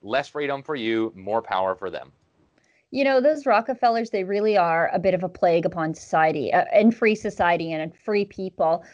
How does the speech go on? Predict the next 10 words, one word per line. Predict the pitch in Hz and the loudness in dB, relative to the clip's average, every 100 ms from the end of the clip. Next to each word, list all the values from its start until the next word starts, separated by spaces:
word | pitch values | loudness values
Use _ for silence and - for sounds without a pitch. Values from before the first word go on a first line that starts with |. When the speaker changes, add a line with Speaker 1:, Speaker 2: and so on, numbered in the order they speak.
| - 202 | -6 0
Speaker 2:
Um, | 190 185 202 | 0 0 2
they've | 220 277 247 | 4 4 4
been | 262 | 2
funding | 233 - 226 226 185 180 | 2 2 2 2 0 -4
the | 185 - | -4 0
opposition | 277 - 262 233 208 170 123 - _ | 0 0 -2 -4 -2 -4 -4 -10 _
to | - 214 | -4 -2
Canadian | 226 214 240 269 262 | 0 0 0 2 2
energy | - 220 196 214 185 | 2 0 0 -2 0
independence | 190 185 - 170 220 320 - | 0 0 -2 -2 0 -2 -4